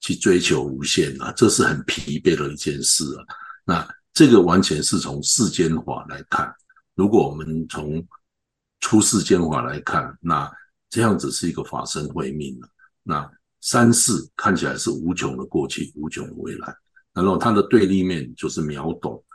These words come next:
这个三世跟秒懂事实上也是一体的两面啊。好，下一张。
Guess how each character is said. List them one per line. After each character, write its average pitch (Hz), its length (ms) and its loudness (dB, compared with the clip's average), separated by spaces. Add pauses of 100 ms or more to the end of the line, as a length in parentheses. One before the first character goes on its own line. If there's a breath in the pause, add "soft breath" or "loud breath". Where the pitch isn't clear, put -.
(200 soft breath)
这 92 120 -8
个 87 100 0
三 113 300 4
世 117 200 2
跟 92 160 0
秒 85 260 -2
懂 87 260 -10 (120)
事 - 240 -4
实 73 80 -4
上 - 240 -4 (360)
也 - 140 -2
是 - 180 -2
一 98 160 -6
体 - 240 -12
的 - 120 -16
两 - 280 -16
面 80 180 -6 (100)
啊。 - 60 -16 (600)
好， - 280 -10
下 - 240 -10
一 73 60 -10
张。 - 320 -14